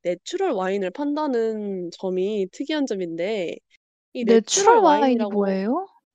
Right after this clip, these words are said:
Speaker 1: 네, 내추럴 와인이라고 하면 어 정말 그냥 직역을 하면 천연 와인인데 음,
Speaker 2: 아.
Speaker 1: 네, 내추럴 와인이랑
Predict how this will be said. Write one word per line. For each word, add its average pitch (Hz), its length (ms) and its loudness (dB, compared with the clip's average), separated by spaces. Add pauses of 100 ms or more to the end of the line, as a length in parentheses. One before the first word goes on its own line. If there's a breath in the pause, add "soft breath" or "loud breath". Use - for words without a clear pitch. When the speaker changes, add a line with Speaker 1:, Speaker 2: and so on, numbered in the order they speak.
Speaker 1:
네, 202 440 -2
내추럴 320 460 -4
와인이라고 208 560 -2
하면 226 320 -4 (520)
어 180 260 -12 (380)
정말 320 260 -4
그냥 240 260 -2
직역을 247 560 -2
하면 190 600 -4
천연 392 360 0
와인인데 175 920 -4 (920)
음, 262 440 4
Speaker 2:
아. 214 440 4
Speaker 1:
네, 175 260 -2
내추럴 277 420 -2
와인이랑 196 680 -4